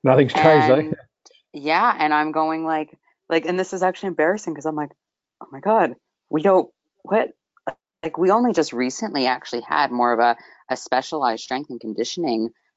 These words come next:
Speaker 2: um, in, like, individuals, coaches working with the athletic teams. And I know, I mean, in Canada and the U S, the, the difference between collegiate sport is massive, absolutely, like, <laughs> massive. But,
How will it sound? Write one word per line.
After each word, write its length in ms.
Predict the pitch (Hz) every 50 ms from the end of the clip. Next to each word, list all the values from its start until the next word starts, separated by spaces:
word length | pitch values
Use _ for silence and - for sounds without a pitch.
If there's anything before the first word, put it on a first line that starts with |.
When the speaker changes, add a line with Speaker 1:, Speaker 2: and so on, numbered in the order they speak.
| _ -
Speaker 2:
um, 520 | 117 113 - - 107 104 104 107 110 107 - _ _ _ _ _ _ - - - - - - - _ _ - - - - - - - _ _ _ _ -
in, 220 | - 160 160 143
like, 180 | 104 127 127 107
individuals, 500 | 139 139 143 131 131 135 - 170 160 -
coaches 360 | - - 147 156 - - - -
working 300 | - 131 - - 135 117
with 180 | 120 139 143 -
the 100 | - 117
athletic 400 | 120 120 123 - 127 123 104 -
teams. 340 | - - 170 165 127 110 113
And 80 | 131 131
I 60 | 131
know, 300 | 131 139 135 135 135 131 - - - - - -
I 80 | 127 123
mean, 160 | 120 120 120
in 100 | 117 120
Canada 320 | 117 - 139 139 131 123 123
and 160 | 117 113 113
the 60 | 117 117 120
U 40 | 120
S, 180 | 113 107 - - -
the, 100 | 113 107
the 140 | 107 - 117
difference 380 | 101 131 127 - 120 113 -
between 220 | - 110 117 107 104
collegiate 360 | - - 117 113 - - -
sport 240 | - - 113 110 107
is 80 | 110 - -
massive, 680 | 117 113 113 113 113 110 113 - - 113 110 110 131 139 160 -
absolutely, 600 | 117 113 110 - - - 117 117 120 110 107 107 101
like, 140 | 104 117 - - - - - - - - -
<laughs> 360 | - - _ _ _ _ -
massive. 760 | 117 123 - - - - - - - 156 147 151 151 139 143 - _ _ -
But, 340 | 151 135 127 127 131 -